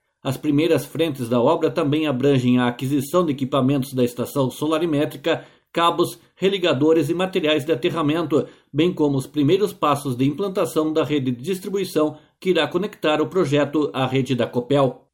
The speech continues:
A unidade vai funcionar em regime de mini geração distribuída, em que a energia gerada é utilizada para compensar o consumo de energia elétrica, gerando desconto na fatura do consumidor.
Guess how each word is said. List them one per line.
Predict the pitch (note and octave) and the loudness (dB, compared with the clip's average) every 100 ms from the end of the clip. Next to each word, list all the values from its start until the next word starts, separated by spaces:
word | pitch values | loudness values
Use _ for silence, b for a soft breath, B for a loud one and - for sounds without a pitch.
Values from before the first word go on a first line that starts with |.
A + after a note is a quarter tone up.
| _ | _
A | A2+ | 0
unidade | B2 B2+ A#2 C3 C3+ | 4 4 4 2 0
vai | C#3 C#3 | 0 -2
funcionar | D3 C#3 D3+ C#3+ | -2 -2 0 0
em | D3+ | 0
regime | C#3 C#3 D3+ D#3 | 0 0 0 0
de | C#3+ | 0
mini | D#3 D#3+ | 0 -2
geração | C#3 D3 C3+ C#3 D#3+ | 0 0 0 0 -2
distribuída, | D3 C#3 D3 D3 C#3+ E3+ D3 A2+ - _ | -2 -6 0 2 4 4 2 0 -4 _
em | C3+ C3 | 0 2
que | C3+ | 2
a | |
energia | B2+ B2+ B2 D3 C#3+ | 4 4 2 2 2
gerada | B2+ B2 C#3+ E3 E3 - - | 2 2 2 2 -2 -4 -2
é | C#3 | 2
utilizada | E3 F3+ F3 C#3 D3+ C#3+ | 2 0 -2 0 0 0
para | C#3 C3+ | 0 -2
compensar | B2 F#3 F#3+ E3+ D#3 C#3+ | -2 -2 0 0 0 0
o | C#3 | 0
consumo | F3+ F#3 - D3 C#3 | -4 -4 -4 -2 0
de | C3+ | 0
energia | C#3+ E3 C#3+ D3 D3 | -2 -2 -2 0 2
elétrica, | C#3 C#3 B2+ - A#2+ B B | 2 0 -2 -2 -2 B B
gerando | - C#3 C#3 C3 | -2 2 4 4
desconto | A#2+ C#3+ C#3 E3 F3+ F3 | 2 0 -2 0 0 2
na | C3+ | -2
fatura | - C#3 D3 C#3 | -2 -2 0 2
do | C3+ | 2
consumidor. | C3+ F#3 G#3 F#3 E3 C3+ B2+ A2+ | 0 0 -2 -2 -2 2 2 2